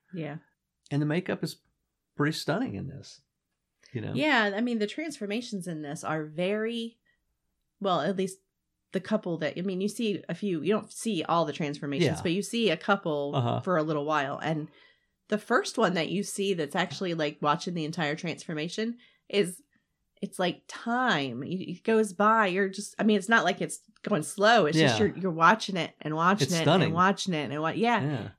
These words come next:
Speaker 1: And it's like, wow, how
Speaker 2: Well,
Speaker 1: did,
Speaker 2: especially,
Speaker 1: how did they do
Speaker 2: yeah,
Speaker 1: <laughs> that?
Speaker 2: especially if you take into account, up until then, most transformations we saw werewolf movies were, like, lap dissolves.
Speaker 1: Yeah.
Speaker 2: Like, you know, the Wolfman and stuff
Speaker 1: Yeah,
Speaker 2: like that.
Speaker 1: yeah.
Speaker 2: And also, this was eighty-one, so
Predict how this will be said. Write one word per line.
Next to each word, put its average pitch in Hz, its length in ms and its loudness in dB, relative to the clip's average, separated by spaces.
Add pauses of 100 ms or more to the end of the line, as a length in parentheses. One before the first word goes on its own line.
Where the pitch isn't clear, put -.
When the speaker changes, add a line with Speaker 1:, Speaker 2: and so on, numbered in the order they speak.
Speaker 1:
And 247 140 4
it's - 180 -2
like, 220 260 2
wow, 254 600 -2
how 160 80 0
Speaker 2:
Well, 254 120 6
Speaker 1:
did, 269 120 2
Speaker 2:
especially, 247 420 4
Speaker 1:
how 110 60 4
did 220 160 0
they 220 160 4
do 190 220 0 (100)
Speaker 2:
yeah, 156 100 2
Speaker 1:
<laughs> - 20 6
that? - 160 8 (140)
Speaker 2:
especially 202 560 4
if 143 100 0
you 139 100 4
take 127 280 0
into 107 220 0
account, 98 460 -6 (120)
up 156 160 4
until 160 400 4
then, 101 400 -2 (720)
most 151 320 6
transformations 123 840 0
we 113 140 -4
saw 107 340 -6
werewolf 143 400 -2
movies 101 300 -4
were, 107 60 -6
like, 98 160 -6
lap 135 260 -4
dissolves. - 560 -8 (100)
Speaker 1:
Yeah. 147 240 -8
Speaker 2:
Like, 123 220 -2
you 175 60 0
know, 127 100 0
the 110 80 -4
Wolfman 101 480 -6
and 101 100 -10
stuff 453 160 -2
Speaker 1:
Yeah, 180 140 -2
Speaker 2:
like 139 120 -8
that. 202 100 -6
Speaker 1:
yeah. - 180 -8 (760)
Speaker 2:
And 135 160 0
also, 165 340 0
this 139 160 -2
was 143 140 -4
eighty-one, 127 840 -4
so 113 460 -6